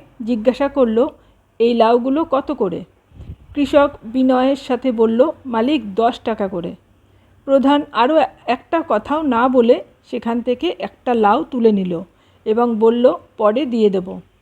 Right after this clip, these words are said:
এরপর সে সেখান থেকে চলে গেল। এরপর এলো কোর্টের মুন্সি। সেও কিছু না বলে একটা লাউ নিয়ে সেখান থেকে চলে গেল। কৃষক হতাশ হয়ে বসে রইল,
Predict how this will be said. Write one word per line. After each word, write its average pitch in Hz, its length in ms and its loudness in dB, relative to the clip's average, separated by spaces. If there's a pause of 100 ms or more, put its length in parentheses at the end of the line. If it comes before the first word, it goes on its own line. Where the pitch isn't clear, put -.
(380)
এরপর 269 420 0
সে 262 300 -4 (120)
সেখান 240 320 -2
থেকে 247 220 -4
চলে 220 280 0
গেল। 175 220 -6 (800)
এরপর 302 520 2 (240)
এলো 247 320 0 (200)
কোর্টের 240 400 0
মুন্সি। 214 540 -4 (460)
সেও 330 340 0
কিছু 302 320 -6
না 269 220 2
বলে 262 340 0 (120)
একটা 254 300 -6
লাউ 233 300 0
নিয়ে 247 340 -2
সেখান 233 340 -4
থেকে 240 220 -6
চলে 208 280 0
গেল। 165 320 -6 (760)
কৃষক 277 460 2
হতাশ 277 520 -2
হয়ে 262 160 2
বসে 233 300 0
রইল, 233 360 2